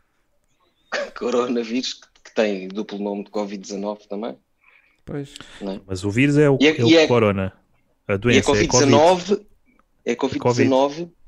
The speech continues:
Speaker 1: porque aparece em deze-, em dois mil e dezanove.
Speaker 2: Ah, é?
Speaker 1: Certo?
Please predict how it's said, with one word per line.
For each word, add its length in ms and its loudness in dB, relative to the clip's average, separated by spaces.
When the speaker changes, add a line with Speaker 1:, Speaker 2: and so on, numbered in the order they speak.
Speaker 1:
porque 280 -4
aparece 840 -2
em 160 -6
deze-, 280 -8
em 180 -8
dois 160 -6
mil 120 -8
e 20 -8
dezanove. 420 -6
Speaker 2:
Ah, 60 -6
é? 40 -4
Speaker 1:
Certo? 400 -4